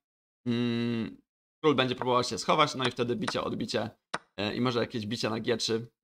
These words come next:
wejście skoczkiem i tak dalej, może coś takiego kiedyś wejść. Nie mówię, że od razu, ale, mm,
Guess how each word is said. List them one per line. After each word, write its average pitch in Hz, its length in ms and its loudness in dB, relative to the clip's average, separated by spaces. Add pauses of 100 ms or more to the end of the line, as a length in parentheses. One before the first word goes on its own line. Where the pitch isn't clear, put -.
wejście 113 440 0
skoczkiem 117 420 -4
i 98 100 -8
tak 117 160 0
dalej, 65 280 -2 (460)
może 165 180 4
coś 151 160 -2
takiego 131 320 4
kiedyś 123 340 4
wejść. - 360 -4
Nie 143 140 4
mówię, 135 220 6
że 104 100 0
od 113 100 0
razu, 151 340 2
ale, 117 440 2 (420)
mm, 120 400 -8